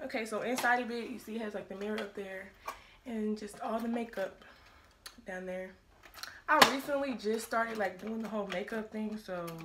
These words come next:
yeah, I'm still new with this, still trying to figure it out. Next, I'm gonna go with this bag right here. So my family, we do, like, this, um,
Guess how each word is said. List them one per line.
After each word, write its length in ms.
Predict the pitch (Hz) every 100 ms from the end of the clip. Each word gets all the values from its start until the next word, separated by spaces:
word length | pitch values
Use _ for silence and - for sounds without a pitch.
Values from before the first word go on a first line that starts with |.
| 160 - - - - - - - - - -
yeah, 220 | 262 294
I'm 80 | 277
still 240 | - 294
new 140 | 285 269
with 160 | 269
this, 160 | 269 262
still 180 | 269 262
trying 240 | 277 269
to 80 | - -
figure 220 | 247 262
it 100 | 262
out. 280 | 285 196 - - - - - - - - - 247
Next, 500 | 262 294 294 - - - -
I'm 80 | 233
gonna 240 | 233 220 - -
go 120 | 226
with 260 | 220 - -
this 260 | 302 294
bag 300 | 269 269 254
right 180 | 254 254
here. 240 | 277 269 269 - - - - - - - - - - - - - - - - -
So 180 | - 240
my 180 | 269
family, 300 | - 226 254
we 140 | 254 254
do, 120 | 269
like, 220 | 247 226
this, 200 | 233 233 -
um, 300 | 208 190